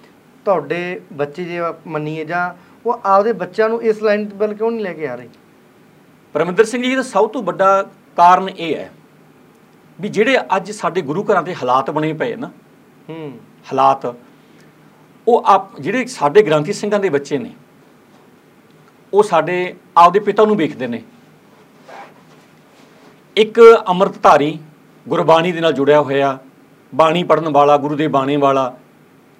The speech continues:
Speaker 2: ਅੰਮ੍ਰਿਤਧਾਰੀ ਸਿੰਘ, ਗ੍ਰੰਥੀ ਸਿੰਘ, ਜਲੀਲ ਪਤਾ ਕਿਹਨਾਂ ਦੇ ਹੱਥੋਂ ਹੁੰਦਾ ਹੈ?
Speaker 1: ਹੂੰ।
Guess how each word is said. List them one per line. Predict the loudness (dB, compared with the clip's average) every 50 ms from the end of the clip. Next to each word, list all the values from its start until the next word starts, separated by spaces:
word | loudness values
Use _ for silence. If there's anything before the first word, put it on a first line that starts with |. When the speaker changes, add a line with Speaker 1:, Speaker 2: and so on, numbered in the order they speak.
| _ _ _ _ _ _ _ _ _ _ _ _ _ _ 0
Speaker 2:
ਅੰਮ੍ਰਿਤਧਾਰੀ | 2 4 2 4 6 4 4 4 2
ਸਿੰਘ, | -2 -4 -4 -4 -4 -4 -6 -8 -10 -14 _ -4 -2
ਗ੍ਰੰਥੀ | -2 -2 -2 -4 -6 -8
ਸਿੰਘ, | -8 -6 -8 -8 -8 -10 -12 -18 _ _ _ _ _ _ _ _ _ _ _ _ _ _ _ -10
ਜਲੀਲ | -6 -2 2 2 2 2
ਪਤਾ | 0 0 0 0
ਕਿਹਨਾਂ | 0 2 0 2 2
ਦੇ | 2 2
ਹੱਥੋਂ | 2 0 -4 -4 -4
ਹੁੰਦਾ | -4 -6 -6 -8
ਹੈ? | -10 -12 _ _ _ _ _ _ -18
Speaker 1:
ਹੂੰ। | -18 -16 -16